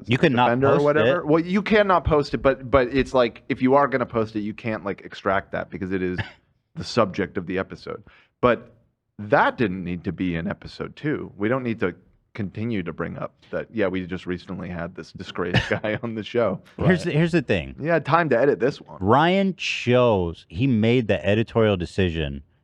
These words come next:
Speaker 1: to post that video well after the accusations were known, a video where he is essentially glazing him up and is uncritical. In fact, not only that, he's supportive of his behavior when he said, "That's the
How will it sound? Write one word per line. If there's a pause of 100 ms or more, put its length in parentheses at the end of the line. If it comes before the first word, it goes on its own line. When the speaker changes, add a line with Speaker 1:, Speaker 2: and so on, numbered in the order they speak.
(220)
Speaker 1:
to
post (260)
that
video (920)
well
after
the
accusations
were
known,
a
video
where
he
is (380)
essentially
glazing
him
up (1120)
and
is
uncritical.
In
fact,
not
only
that,
he's
supportive
of
his
behavior
when
he
said,
"That's
the